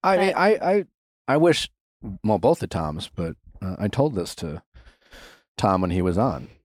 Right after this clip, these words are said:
Speaker 1: Uh, I wish him peace.
Speaker 2: Yeah.
Speaker 1: I want him to figure his shit out. I really do. 'Cause the, I got to know Tom and, you know, after Scandival, I was on the show with him. And, like, yeah, he's got good sides to him,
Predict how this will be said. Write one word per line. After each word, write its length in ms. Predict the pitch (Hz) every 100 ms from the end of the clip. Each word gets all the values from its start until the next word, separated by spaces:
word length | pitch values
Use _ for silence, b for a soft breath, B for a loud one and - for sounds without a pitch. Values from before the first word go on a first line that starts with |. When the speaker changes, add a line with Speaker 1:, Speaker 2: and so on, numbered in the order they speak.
| -
Speaker 1:
Uh, 200 | 90 87
I 80 | 92
wish 220 | 101 -
him 120 | 110
peace. 500 | - 143 110 - - _ _ 277
Speaker 2:
Yeah. 160 | 330
Speaker 1:
I 80 | 440
want 220 | 113 160
him 120 | 208 165
to 80 |
figure 260 | 101 117 104
his 120 | 95
shit 220 | 90 110 92
out. 220 | 71 -
I 40 |
really 340 | 101 131 143 131
do. 340 | 120 - - _
'Cause 180 | - 120
the, 120 | 123 -
I 140 | 120
got 200 | 123 117
to 60 | 107
know 180 | 113 131
Tom 500 | 101 73 82 113 _ _ -
and, 680 | 98 98 98 98 98 95 - _ _
you 80 | 113
know, 100 | 101 -
after 280 | 90 -
Scandival, 600 | 92 - 80 73 60 85 101 _
I 100 | 101
was 120 | 98 92
on 120 | 85
the 60 |
show 200 | 80 80
with 120 | 60 53
him. 220 | 58 85 _ _ _ _ _ -
And, 220 | 127 135
like, 180 | 143 143
yeah, 160 | 196 233
he's 160 | 135
got 180 | 135 185
good 180 | - 156
sides 280 | - 110 196
to 140 | - 80
him, 220 | 98